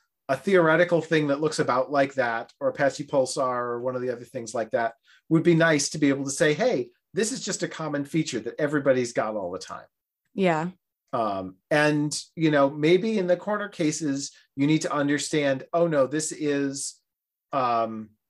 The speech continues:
Speaker 1: this is Red Panda, or this is Kafka, or this is, you know, Pulsar," or whatever. But the core abstraction there is simple enough that you can just be like, "It's a log, I append to it, I can seek in it."
Speaker 2: Yeah.
Speaker 1: Um,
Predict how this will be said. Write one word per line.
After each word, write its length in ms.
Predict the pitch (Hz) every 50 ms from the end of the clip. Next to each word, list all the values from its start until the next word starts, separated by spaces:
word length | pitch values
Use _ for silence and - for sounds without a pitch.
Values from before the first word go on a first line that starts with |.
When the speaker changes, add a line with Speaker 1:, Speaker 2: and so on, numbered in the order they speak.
| _ _ _ -
Speaker 1:
this 140 | 143 147 147
is 140 | 175 151 135
Red 220 | 156 151 147 143
Panda, 360 | 147 147 131 123 120 113 110 107
or 160 | 98 123 127
this 140 | 131 143 139
is 100 | 156 139
Kafka, 640 | - 143 131 123 - - - 107 92 90 85 80 - _ _ _ _ _ -
or 220 | - 123 123 120
this 240 | 113 135 135 131 -
is, 420 | 139 131 127 120 120 123 - -
you 120 | 151 151 131
know, 140 | 120 120 120
Pulsar," 360 | - 151 147 139 - 139 120
or 120 | 117 113
whatever. 420 | 117 123 120 110 107 117 117 - _ - _ _ _ -
But 120 | 151 143 143
the 80 | 165
core 440 | 165 - 180 190 185 175 175 175 170 147
abstraction 680 | 143 - - - 175 160 160 165 - - 170 143 127
there 220 | 120 120 120 117 117
is 160 | 131 127 -
simple 320 | - 151 151 151 151 143
enough 340 | 131 120 117 113 113 - - _
that 280 | - 123 120 120 117 - _ _ _ _ _ _ -
you 100 | 135 139
can 120 | 147 143
just 140 | 139 139 139
be 100 | 156 147
like, 260 | 139 135 127 127 - _ _ _ _ _ _ -
"It's 160 | 170 165 -
a 60 | 180
log, 420 | 151 151 160 175 180 175 170 151
I 160 | 135 - 139 143
append 400 | 143 139 - - 151 151 156 151
to 140 | - 156 143
it, 100 | 135 - -
I 100 | 120 127
can 160 | 127 - 131
seek 300 | - - - 131 135 -
in 100 | 110 95
it." 160 | 87 - - - - _ _ _ _ _ _ _ _ _ _ _ _ - -
Speaker 2:
Yeah. 380 | - 180 180 175 160 156 165 180 _ _ _ _ _ -
Speaker 1:
Um, 480 | 120 113 104 98 92 90 90 90 92